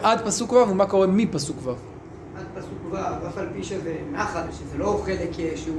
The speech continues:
Speaker 2: מבני-, בניין המקדש, אבל זה עדיין, זה עדיין חלק מהסיור השקט הזה.
Speaker 1: או, איך אתה רואה שזה חלק מהסיור?
Speaker 2: כאן, אה,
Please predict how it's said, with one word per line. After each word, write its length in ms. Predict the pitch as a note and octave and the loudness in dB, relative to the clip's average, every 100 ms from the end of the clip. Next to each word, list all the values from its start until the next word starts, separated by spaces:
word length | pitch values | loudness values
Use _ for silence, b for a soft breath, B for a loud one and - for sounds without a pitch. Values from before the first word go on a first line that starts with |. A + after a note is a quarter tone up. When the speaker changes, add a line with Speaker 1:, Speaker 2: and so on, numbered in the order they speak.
| D#3 | -2
Speaker 2:
מבני-, 340 | D#3 E3 E3 E3 - E3+ | -4 -2 -2 -4 -6 -2
בניין 240 | G3 G3+ | 0 0
המקדש, 460 | F3 D3 D3+ D3+ - C#3+ | 0 -2 -4 -6 -8 -8
אבל 120 | C#3+ | -6
זה 100 | D#3 | -4
עדיין, 360 | F3+ G3 G3 - - - - - - - | 0 2 2 0 -6 -12 -14 -14 -14 -12
זה 40 | |
עדיין 280 | F3+ A3 G#3+ | -6 -4 -2
חלק 300 | A3 G#3+ G#3+ | -2 -2 -2
מהסיור 460 | G#3 G3 - G#3 G3+ | -4 -4 -4 -2 -2
השקט 480 | F3 F3+ B3 G#3+ F3 | -2 -2 2 2 2
הזה. 180 | - - - - | -4 -8 -2 4
Speaker 1:
או, 200 | D#3+ D#3+ | 6 6
איך 160 | G3 | 4
אתה 120 | G#3+ G3 | 6 8
רואה 120 | F#3+ | 8
שזה 160 | F3 | 6
חלק 200 | E3+ F3+ | 6 6
מהסיור? 540 | E3+ D#3 - D#3 C#3 D#3 - - - | 6 4 6 4 4 2 -2 -12 -6
Speaker 2:
כאן, 200 | F#3 G#3 | -4 -2
אה, 340 | - G3+ G3 | -2 -2 -2